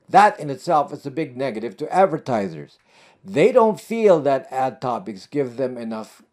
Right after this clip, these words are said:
granularity in tracking, so the result, I think, is that topics will reveal some data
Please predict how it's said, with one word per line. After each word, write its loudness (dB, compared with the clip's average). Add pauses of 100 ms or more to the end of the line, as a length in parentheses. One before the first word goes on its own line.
(140)
granularity -6
in -12
tracking, -12
so -14
the -8
result, 0
I -8
think, -6 (240)
is -14
that -8
topics -6
will -10
reveal -2
some -4
data -8